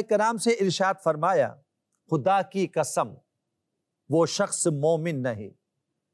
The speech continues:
خدا کی قسم، وہ شخص مومن نہیں، خدا کی قسم۔" وہ شخص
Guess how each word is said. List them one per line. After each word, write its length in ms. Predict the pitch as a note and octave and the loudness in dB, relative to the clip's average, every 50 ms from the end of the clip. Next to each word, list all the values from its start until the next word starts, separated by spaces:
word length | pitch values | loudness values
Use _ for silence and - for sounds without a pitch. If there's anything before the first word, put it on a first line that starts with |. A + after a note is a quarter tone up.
| _ _ _ - | _ _ _ -2
خدا 320 | E3 D#3+ C#3 F#3+ G3 G3+ G3 | -2 0 2 2 2 2 0
کی 280 | G3 - G3 G3+ F3+ | -2 -4 -2 0 0
قسم، 440 | E3 - F3 D#3+ - - - F#3+ D#3+ B2+ A2 - _ _ _ _ _ _ - | 0 0 0 -2 0 0 -2 -4 -4 -4 -10 -14 _ _ _ _ _ _ 0
وہ 180 | D3+ F3+ G3 | 2 2 2
شخص 460 | F3 - - G#3 G3+ - - - - | 2 2 -2 -2 -2 -2 -4 -4 -2
مومن 580 | E3 E3+ D3+ C3+ D#3 F#3+ G3+ F3+ F#3 G3+ F3+ C#3 | 0 0 0 2 2 2 2 2 0 -2 0 0
نہیں، 360 | C3 C#3 A#2 A#2 A#2 G2 F#2+ - _ _ _ _ _ _ _ _ _ _ _ _ | -2 -2 -2 -4 -6 -10 -12 -16 _ _ _ _ _ _ _ _ _ _ _ _
خدا 500 | _ - - D#3 D#3+ C#3 A2+ F3 F3+ F3 | _ -8 -2 -2 0 2 2 2 2 2
کی 280 | E3 E3+ - F3 F3 C#3+ | 0 -2 -2 -2 -2 -2
قسم۔" 460 | - - D#3 C#3+ - - D#3+ C3+ G#2 - - _ _ _ _ _ _ _ _ _ _ | -2 -2 -4 -4 -2 -2 -4 -4 -6 -8 -16 _ _ _ _ _ _ _ _ _ _
وہ 220 | B2 C3+ D#3+ D#3+ C#3+ | -2 0 2 2 2
شخص 640 | - - - E3 - - - - - - - - | 0 -2 -4 -4 -4 -4 -6 -12 -12 -14 -16 -20